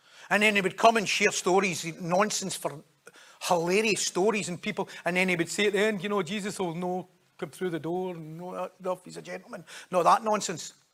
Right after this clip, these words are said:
And then people respond. And every time they travel, you know who we're talking about here, right? Every time they travel, they go to the same churches,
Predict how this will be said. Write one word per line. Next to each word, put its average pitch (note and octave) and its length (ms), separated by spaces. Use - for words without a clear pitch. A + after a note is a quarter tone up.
And F3+ 60
then F3 80
people F3+ 320
respond. F#3+ 440
And F#3+ 120
every A#3+ 180
time G3+ 260
they E3 80
travel, G3+ 540
you A#3 80
know C4 80
who G3+ 80
we're D3 80
talking G3+ 280
about G3+ 160
here, F#3+ 160
right? A3 160
Every B3 260
time A3+ 260
they F3+ 100
travel, G3 420
they E3 80
go F#3+ 160
to E3+ 60
the D#3+ 60
same G3 260
churches, - 640